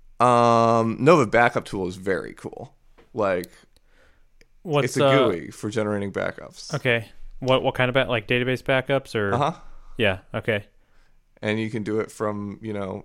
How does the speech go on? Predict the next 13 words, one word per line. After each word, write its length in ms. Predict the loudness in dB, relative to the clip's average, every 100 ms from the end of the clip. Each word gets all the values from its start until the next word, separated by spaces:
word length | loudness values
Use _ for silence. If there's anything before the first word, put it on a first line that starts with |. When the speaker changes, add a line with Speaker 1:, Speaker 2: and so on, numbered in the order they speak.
| _
Speaker 1:
from 240 | -10 -8 -6
different 460 | -6 -6 -8 -6
disks, 560 | -4 -4 -6 -14 -16 -12
and 460 | -10 -10 -12 -14 -16
you 160 | -14 -12
can 180 | -12
do 280 | -10 -10 -8
database 340 | -4 -2 -2 -4
backups, 360 | -6 -6 -10
files 440 | -4 -2 -2 -6 -6
backups. 520 | -8 -8 -10 -10 -10
Like, 120 | -10
their, 240 | -10 -12